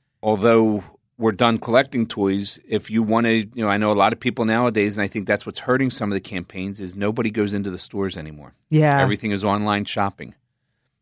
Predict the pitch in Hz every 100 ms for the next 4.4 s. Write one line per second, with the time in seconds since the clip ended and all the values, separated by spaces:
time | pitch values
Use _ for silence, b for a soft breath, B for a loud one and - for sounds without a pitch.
0 | _ _ _ - 95 104 101 120 123 123
1 | 123 127 127 127 - 127 135 - 82 -
2 | 101 - 110 117 113 - - - 151 147
3 | 110 113 _ _ _ _ - 113 123 123
4 | - - 127 117